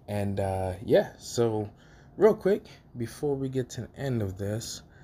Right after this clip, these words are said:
um, I'm about to wrap this up. Um, this is the Otaku View Podcast. I'm your host, Vance, <laughs> um, if you didn't know already.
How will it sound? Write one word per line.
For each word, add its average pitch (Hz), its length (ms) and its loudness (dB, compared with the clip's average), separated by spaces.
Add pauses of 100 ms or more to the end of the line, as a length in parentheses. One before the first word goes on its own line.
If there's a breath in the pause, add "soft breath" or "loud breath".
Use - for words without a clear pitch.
(380 loud breath)
um, 101 240 0
I'm 101 160 -2
about 104 240 -2
to 127 60 0
wrap 110 300 2
this 98 300 -6
up. 127 240 -2 (240)
Um, 101 540 -4 (800)
this 107 260 -2
is 107 200 -2
the 104 120 2
Otaku 104 580 0
View 104 260 -2
Podcast. 131 880 -4 (520 loud breath)
I'm 98 220 -2
your 98 120 0
host, 110 580 -2 (440)
Vance, 104 600 -6 (220)
<laughs> 156 540 2 (500 loud breath)
um, 104 340 -2
if 101 140 -10
you 101 120 -4
didn't 107 220 -2
know 110 140 0
already. 104 480 0